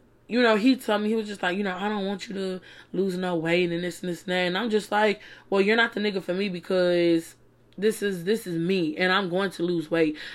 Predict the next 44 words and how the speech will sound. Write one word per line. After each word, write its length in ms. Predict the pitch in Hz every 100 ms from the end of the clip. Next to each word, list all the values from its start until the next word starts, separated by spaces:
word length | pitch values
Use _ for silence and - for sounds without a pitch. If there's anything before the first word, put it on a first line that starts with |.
| -
and 80 | 180
I'm 100 | 165
going 240 | 170 196
to 120 | - 185
be 300 | 190 185 - - -
fine 640 | - 196 196 190 185 180 180
and 180 | 175
dandy 640 | 165 196 190 175 165 160 160
and 200 | 180 175
slim 520 | - - 202 190 180
down. 320 | 175 185 160 160
Like, 200 | 165 165
I'm 160 | 196 220
not 160 | 196
trying 220 | - 196
to 40 | 190
get 240 | 180 156
bigger." 420 | 160 165 175 190 - - -
Why 220 | - 180 220
would 120 | 233
I, 140 | 214
why 240 | 180 190 -
would 140 | 262 233
I 120 | 202
want 280 | 185 208 185
a 40 |
nigga 240 | 190 190 185
that 220 | 170 175
encouraged 500 | 165 - 196 180 180
me 100 | 175
to, 320 | - 170 156 - - - -
to 160 | 190
get 240 | 160 185 160
bigger? 220 | 180 170
Like, 200 | 165 170
and 140 | 196
there's 160 | 233 247
some 240 | - 415
people 240 | 220 214 208
that 140 | 190
mentally, 440 | 170 185 190 196 190
physically 440 | 190 180 180 196
do 180 | 196 294
that. 240 | 196 156